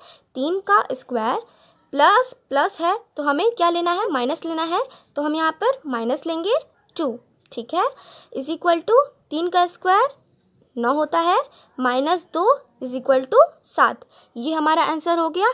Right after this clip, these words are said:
I hope आपको समझ में आ गया होगा ये क्वेश्चन। चलिए फिर हम सेकंड क्वेश्चन देखते हैं। ये सेकंड क्वेश्चन है, यदि x plus one by x is equal to four हो तो एक्स स्क्वायर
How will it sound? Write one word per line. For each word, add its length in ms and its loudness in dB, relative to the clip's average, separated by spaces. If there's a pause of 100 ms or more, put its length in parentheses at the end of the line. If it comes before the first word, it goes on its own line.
(380)
I 140 2
hope 380 2
आपको 300 4
समझ 340 -4
में 240 -4
आ 140 0
गया 200 -2
होगा 220 0
ये 160 -2
क्वेश्चन। 480 -2
चलिए 280 0
फिर 160 -6
हम 120 0
सेकंड 340 -8
क्वेश्चन 280 -4
देखते 260 -6
हैं। 180 -2 (260)
ये 160 -4
सेकंड 320 -2
क्वेश्चन 340 0
है, 180 -8 (360)
यदि 420 -2 (280)
x 240 0
plus 320 -2 (100)
one 260 2
by 100 2 (180)
x 240 -4
is 160 -6
equal 240 0
to 180 -2
four 280 2 (360)
हो 160 2
तो 180 -4 (400)
एक्स 220 -2
स्क्वायर 440 -2